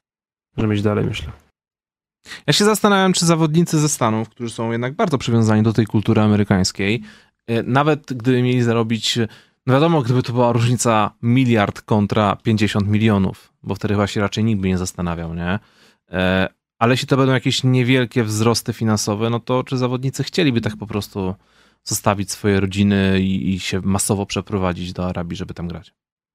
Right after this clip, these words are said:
Speaker 1: Czyli to zajmuje, zajęłoby lata, więc naprawdę jakby się to zaczęło, to możemy rozmawiać teraz. Wydaje mi się, że to
Speaker 2: Okej.
Speaker 1: jest naprawdę rys-, pisanie palcem po piasku.
Speaker 2: Weber is the Łona. Pozdrawiamy. Zaczynamy nową wakacyjną serię. Jaka to piosenka?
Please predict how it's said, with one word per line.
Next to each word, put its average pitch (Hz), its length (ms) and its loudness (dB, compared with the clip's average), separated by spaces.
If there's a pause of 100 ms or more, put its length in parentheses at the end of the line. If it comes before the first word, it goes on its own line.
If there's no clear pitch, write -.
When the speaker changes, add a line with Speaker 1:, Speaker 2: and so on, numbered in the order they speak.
(500)
Speaker 1:
Czyli 151 180 -2
to 165 120 2
zajmuje, 165 460 2 (120)
zajęłoby 156 300 2
lata, 151 540 2
więc 110 460 0
naprawdę 113 400 0
jakby 104 100 -2
się - 80 -6
to - 80 -6
zaczęło, 113 300 0
to 117 100 -2
możemy 110 260 0
rozmawiać 107 240 0
teraz. 107 240 0
Wydaje 107 180 0
mi 101 60 -2
się, - 100 -6
że - 20 -2
to 139 120 -4
Speaker 2:
Okej. 110 60 0
Speaker 1:
jest - 420 -6
naprawdę 117 380 0
rys-, - 180 -4
pisanie 113 560 0 (160)
palcem 113 300 -2
po 110 80 0
piasku. - 380 -2 (1700)
Speaker 2:
Weber 156 340 4
is 131 140 0
the 123 120 4
Łona. 104 280 4
Pozdrawiamy. 127 600 2 (220)
Zaczynamy 156 440 0
nową 170 240 2
wakacyjną 147 420 2
serię. 110 440 2 (120)
Jaka 147 300 2
to 147 120 0
piosenka? 117 560 0